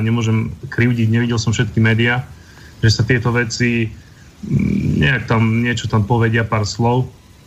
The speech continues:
ale aj to je nejaká tá vizitka, že,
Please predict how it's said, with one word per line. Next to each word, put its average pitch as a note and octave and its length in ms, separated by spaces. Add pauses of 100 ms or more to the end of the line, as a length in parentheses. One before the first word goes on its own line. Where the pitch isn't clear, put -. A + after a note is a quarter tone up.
(480)
ale A2+ 240
aj - 80
to C3+ 80
je B2 240
nejaká A#2+ 240
tá A#2 100
vizitka, A#2 480
že, A2 380